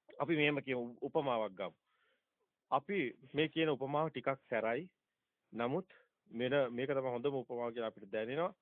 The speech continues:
ඒ කියන්නේ අපි දැකලා තියෙනවා මේ තරුණ ළමයි ආදරය කරන කාලෙදී ඔය මේ තරුණ ළමයිගේ තියෙනවා මේ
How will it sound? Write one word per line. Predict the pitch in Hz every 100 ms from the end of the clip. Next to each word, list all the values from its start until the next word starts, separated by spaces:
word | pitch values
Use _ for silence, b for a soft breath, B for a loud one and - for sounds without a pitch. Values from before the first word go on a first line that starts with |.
| _ _ _ _
ඒ | 127 165
කියන්නේ | 202 175 123 120 202 _ _ _ _
අපි | 180 208
දැකලා | 147 175 185
තියෙනවා | 196 196 202
මේ | 196
තරුණ | 127 117 160
ළමයි | 160 131 135 170
ආදරය | 127 110 135 151
කරන | 147 165 170
කාලෙදී | - 110 110 131 107 104 170 - _ _ _ _ _ _ -
ඔය | 160 165
මේ | 127 131 123 120 - _ _
තරුණ | 127 156 170
ළමයිගේ | 135 156 170 180
තියෙනවා | 143 151 175 202
මේ | 156